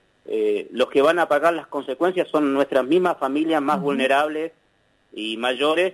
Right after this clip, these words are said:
Speaker 1: entonces hay que ser consciente en eso y, y pensar que tenemos que, que cuidarnos entre todos, ¿no? Y cada uno cumplir con su rol de, de proteger a, a protegerse a sí mismo, pero también a su entorno, ¿no?
Speaker 2: Bien. Eh, Ariel,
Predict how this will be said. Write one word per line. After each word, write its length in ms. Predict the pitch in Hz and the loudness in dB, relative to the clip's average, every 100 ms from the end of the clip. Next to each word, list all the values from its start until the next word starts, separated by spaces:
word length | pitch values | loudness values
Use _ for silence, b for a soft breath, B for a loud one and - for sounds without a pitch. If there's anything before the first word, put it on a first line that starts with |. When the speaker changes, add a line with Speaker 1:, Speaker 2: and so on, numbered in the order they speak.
| - | -6
Speaker 1:
entonces 360 | 156 156 151 147 | -4 -2 2 2
hay 60 | 151 | 2
que 120 | 143 | 0
ser 380 | 156 151 139 - | 2 2 0 0
consciente 520 | 139 139 - 175 165 | -2 0 0 2 2
en 60 | 151 | 2
eso 300 | 175 185 151 | 2 2 2
y, 300 | 123 113 107 _ _ _ _ - | 2 -2 -6 _ _ _ _ -4
y 160 | 117 | -4
pensar 520 | - 127 131 147 156 | 0 -2 0 0 -2
que 100 | 151 | -4
tenemos 300 | 135 127 135 | -8 -6 -6
que, 280 | 131 120 107 - - | -4 -2 -4 -10 -10
que 100 | 120 | -6
cuidarnos 500 | 113 127 135 143 123 | 2 4 4 2 -6
entre 240 | 123 113 117 | -6 -6 0
todos, 300 | 139 127 113 | 2 2 -2
¿no? 80 | 113 | -6
Y 40 | |
cada 260 | 120 123 120 | -2 2 2
uno 280 | 131 135 123 | 0 -2 -4
cumplir 360 | 117 110 131 | -6 -6 -4
con 160 | 131 110 | -2 -2
su 140 | 113 | -2
rol 220 | 110 123 107 | 0 0 -2
de, 240 | 98 95 _ _ _ - | -8 -8 _ _ _ -4
de 100 | 113 | -2
proteger 540 | 123 127 131 - 156 156 | 0 0 0 0 0 2
a, 520 | 139 117 - 104 98 | 0 -2 -6 -2 -2
a 100 | - | 0
protegerse 500 | 120 127 - 180 185 | -2 0 0 0 0
a 40 | |
sí 100 | 165 | -2
mismo, 320 | 156 196 202 | 0 0 0
pero 160 | 190 131 | -2 -2
también 260 | 127 139 143 | 0 0 -2
a 60 | |
su 140 | - 123 | -2 -4
entorno, 340 | 107 120 104 | -2 -2 -2
¿no? 160 | 104 - _ _ - | -6 -10 _ _ -12
Speaker 2:
Bien. 420 | 180 185 165 165 B B B B - | -8 -6 -6 -8 B B B B 0
Eh, 420 | 208 202 196 185 | 2 2 2 0
Ariel, 580 | 233 254 285 285 262 | 0 2 2 2 0